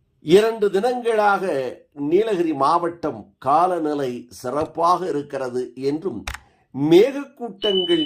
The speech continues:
இரு-, இருந்தாலும், லேசான குளிர்வாடை காற்றுகள் வீசினாலும்,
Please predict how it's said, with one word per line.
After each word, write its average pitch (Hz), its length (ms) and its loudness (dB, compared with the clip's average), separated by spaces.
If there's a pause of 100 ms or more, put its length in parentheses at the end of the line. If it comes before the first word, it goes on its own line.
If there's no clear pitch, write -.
இரு-, 156 360 2
இருந்தாலும், 180 840 0 (280)
லேசான 214 840 0 (280)
குளிர்வாடை 196 920 -2
காற்றுகள் 180 680 -2 (160)
வீசினாலும், 156 680 -2